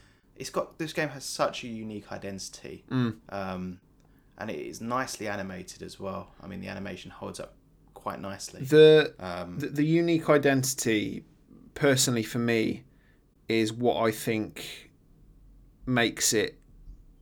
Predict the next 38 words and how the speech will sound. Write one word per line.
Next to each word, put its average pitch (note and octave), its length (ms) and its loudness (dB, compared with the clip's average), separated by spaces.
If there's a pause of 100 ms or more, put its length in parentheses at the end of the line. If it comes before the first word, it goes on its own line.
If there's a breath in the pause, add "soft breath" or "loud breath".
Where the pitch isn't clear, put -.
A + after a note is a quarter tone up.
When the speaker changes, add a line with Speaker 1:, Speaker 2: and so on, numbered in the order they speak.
(880)
Speaker 2:
um, G#2 460 2
or, A2 220 2
or, F#2 160 -4
or A#2+ 120 0
is A2 80 -2
what A#2+ 180 2
Speaker 1:
It's - 100 -4
why A#2+ 80 4
Speaker 2:
gets E3+ 180 2
Speaker 1:
it's A#2 120 0
Speaker 2:
it - 20 -6
Speaker 1:
on F2+ 80 -4
the F2+ 80 -4
list. F2+ 140 -6
Speaker 2:
onto A#2+ 320 0
the A2+ 60 4
list. B2 440 2 (560 soft breath)
We've, D3 480 6
we've D3 340 2 (320)
mentioned B2+ 400 0
a A2 40 0
few B2 220 2
times G2+ 380 -4
that A2 100 -6
there A#2 160 6
are A2 60 4
certain C3 400 4
games A#2+ 320 2
on G#2+ 120 0
this G2+ 200 -4
list - 320 -4
where G#2+ 460 4 (560 loud breath)
we're A#2+ 160 4
like, G#2+ 180 6
"Why A2 260 4
are G#2 40 2
they G#2 160 2
here?" - 360 -2